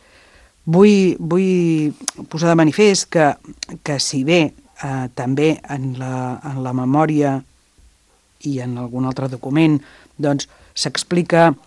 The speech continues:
que, eh, algunes inversions i tal es faran amb el romanent de tesoreria. Mm, bé, una cosa és això i l'altra és que en el document número sis de tot el plec de, de,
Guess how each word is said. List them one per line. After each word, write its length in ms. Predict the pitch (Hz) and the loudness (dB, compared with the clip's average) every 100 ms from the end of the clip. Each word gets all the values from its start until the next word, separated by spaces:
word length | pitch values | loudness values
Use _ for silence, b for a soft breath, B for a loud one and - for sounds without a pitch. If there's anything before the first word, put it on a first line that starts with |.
| - B B _ - | -16 B B _ -6
que, 160 | 160 | 0
eh, 760 | 156 160 165 151 131 127 127 139 | 2 2 0 -8 -8 -8 -8 -10
algunes 420 | 135 160 160 147 | -2 2 2 2
inversions 560 | 151 139 131 156 147 139 | -2 -2 -4 -2 -2 -2
i 60 | 143 | 0
tal 260 | 147 151 139 - | 2 2 0 -8
es 120 | - | -10
faran 320 | 147 147 147 | -2 2 2
amb 120 | 139 135 | 2 -2
el 80 | |
romanent 360 | 135 127 139 143 | -4 -4 0 0
de 80 | 135 | -2
tesoreria. 640 | 147 151 147 156 175 175 170 B B B B B _ - | -4 -4 -2 0 2 0 -2 B B B B B _ -18
Mm, 340 | - 120 113 104 | -12 -12 -10 -8
bé, 160 | 143 139 - - | -8 -8 -14 -10
una 140 | 127 120 | -10 -8
cosa 260 | 135 139 | -8 -6
és 80 | 135 | -6
això 240 | 131 170 170 | -2 -2 -2
i 140 | - 127 | -4 -8
l'altra 320 | 127 135 147 | -6 -2 0
és 200 | 147 151 | 0 -2
que 120 | 139 | -4
en 80 | 123 | -8
el 80 | 117 | -8
document 460 | 117 123 135 143 143 _ _ _ 151 | -8 -4 -2 0 -2 _ _ _ -4
número 280 | 147 135 | -2 -4
sis 460 | 123 180 185 - - _ _ | -2 0 0 -2 -10 _ _
de 140 | 123 117 | -16 -12
tot 180 | 131 131 | -10 -6
el 80 | 131 | -6
plec 240 | 143 139 123 | -4 -4 -4
de, 300 | 135 135 131 | -4 -4 -4
de, 200 | 131 | -4